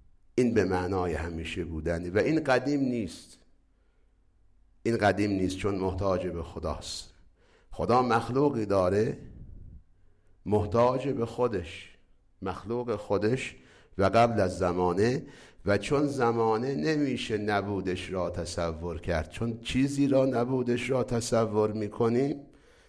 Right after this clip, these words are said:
که در بحر زمان جاری باشه و نمیشه او را نبودش را تصور کرد. برای همین فرمودن امیرالمؤمنین صلوات الله علیه:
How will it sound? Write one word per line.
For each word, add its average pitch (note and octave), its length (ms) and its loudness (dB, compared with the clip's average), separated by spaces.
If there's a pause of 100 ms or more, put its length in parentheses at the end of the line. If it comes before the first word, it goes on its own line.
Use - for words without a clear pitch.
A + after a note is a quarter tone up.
(160)
که G2+ 120 -6
در G2+ 220 -2
بحر C3+ 500 4
زمان A2 540 6
جاری E2 380 4
باشه D#2 480 -4 (140)
و A2+ 120 6
نمیشه D3+ 500 4
او B2 160 4
را G#2 140 8
نبودش G2+ 640 2
را F2+ 140 4
تصور E2 600 0
کرد. D2 480 -2 (1500)
برای F#2+ 320 6
همین A2 280 4
فرمودن F#2 760 0
امیرالمؤمنین D#2+ 840 -4
صلوات D#2 580 -6
الله D2+ 340 -10
علیه: D#2 500 -8